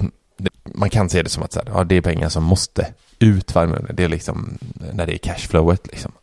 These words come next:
Det måste, det är pengar som ska betalas varje morgon, även om, även om det är till ett sparande. Eh, nu ska jag, nu vaknar Theo här, älskling. Eh, så att, eh, nu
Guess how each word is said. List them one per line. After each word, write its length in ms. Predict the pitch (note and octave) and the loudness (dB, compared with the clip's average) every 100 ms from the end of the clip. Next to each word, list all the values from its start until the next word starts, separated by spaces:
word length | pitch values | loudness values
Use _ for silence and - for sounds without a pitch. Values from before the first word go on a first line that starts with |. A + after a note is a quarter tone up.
| _ | _
Det 180 | F#2 A#2 | 2 4
måste, 240 | B2+ - | 4 0
det 200 | G2 G#2+ | 0 2
är 40 | B2+ | 2
pengar 240 | G#2+ - | 0 -2
som 140 | - | -8
ska 120 | - D2+ | -6 -8
betalas 520 | - - - - - | -6 -6 -4 -2 -2
varje 120 | D#2+ | 0
morgon, 260 | E2 - B2+ | -2 -4 -6
även 300 | - G#2 D#2+ | 0 2 2
om, 200 | E2 D#2+ - | 0 -2 2
även 240 | G#2 D#2+ | 4 4
om 80 | D#2 | 2
det 80 | E2+ | -2
är 40 | |
till 160 | - - | -2 -8
ett 140 | - | -10
sparande. 640 | - - F#2+ E2 E2 G2+ - - - - - _ _ | -14 0 0 2 0 0 -2 -14 -18 -18 -20 _ _
Eh, 380 | F2+ E2+ E2 E2 - _ _ _ | 4 6 6 4 0 _ _ _
nu 680 | F#2 G#2+ A2+ A2+ A2 A2 | 6 8 6 6 6 4
ska 180 | - A2 | 2 2
jag, 280 | F#2 E2 - | 4 4 4
nu 200 | G2 G2 | 4 6
vaknar 560 | G2+ F#2 - E2+ D#2+ E2 | 4 2 0 0 0 0
Theo 300 | - F2 G#2+ | 0 2 2
här, 140 | A2 - | 0 -4
älskling. 280 | F2 G#2 - _ - | -4 -4 -4 _ 0
Eh, 200 | F2+ E2+ | 2 2
så 140 | - | 2
att, 260 | F2 - F2 | 0 0 2
eh, 140 | E2+ - - - - F#2 | 2 0 -6 -4 2 4
nu 400 | G#2 G#2 A2+ | 4 2 -2